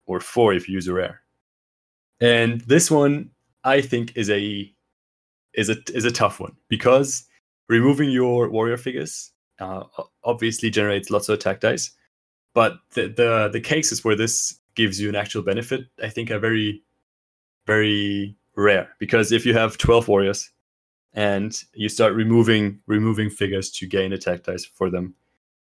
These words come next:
uh, that's kind of, that's kind of frustrating, because you have a perfectly healthy unit which you're, which you're taking apart for these attack dice. So I'm not sure that's, that's a, that's a, that's a great use of this ability.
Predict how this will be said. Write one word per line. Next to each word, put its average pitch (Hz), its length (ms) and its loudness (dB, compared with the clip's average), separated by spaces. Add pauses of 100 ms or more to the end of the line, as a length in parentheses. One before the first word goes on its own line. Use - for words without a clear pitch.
(240)
uh, 101 240 4
that's 120 300 -2
kind 135 260 2
of, 123 140 0
that's 127 160 -2
kind 139 120 2
of 123 80 0
frustrating, 98 340 0
because 98 340 -2
you 107 80 0
have 120 140 0
a 120 60 0
perfectly 151 540 2
healthy 123 300 2
unit 113 280 0 (100)
which 101 200 -8
you're, - 140 -8
which - 160 -12
you're 107 80 -6
taking 107 320 -4
apart 98 320 -4 (420)
for 101 120 -6
these 98 180 -6
attack 98 280 -8
dice. - 400 -16
So 95 340 0
I'm 107 120 -10
not 127 140 -4
sure 120 160 0
that's, 110 240 0
that's 104 220 -2
a, 101 60 -6 (120)
that's 104 200 -6
a, 95 320 -4 (200)
that's - 180 -8
a 92 160 -2
great 107 260 2
use 107 140 -2
of 98 100 -4
this 95 120 -6
ability. 92 460 -4